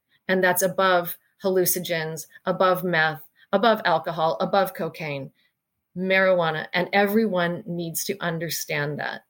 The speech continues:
that when we talk about mental health, wellness,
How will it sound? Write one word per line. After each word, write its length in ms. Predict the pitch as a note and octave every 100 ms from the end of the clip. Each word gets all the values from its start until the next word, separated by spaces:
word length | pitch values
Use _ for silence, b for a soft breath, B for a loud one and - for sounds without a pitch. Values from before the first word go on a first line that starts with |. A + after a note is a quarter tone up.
| -
that 220 | D3 -
when 500 | D#3 - F3 G3 A3
we 120 | B3
talk 360 | B3 - E3 -
about 400 | - E3 D3+ D3
mental 500 | E3 E3 F3 G#3 G3
health, 400 | G3 - F3 E3 - - _ _ _ _ _ F3+
wellness, 640 | F#3 E3+ C#3+ G#2+ -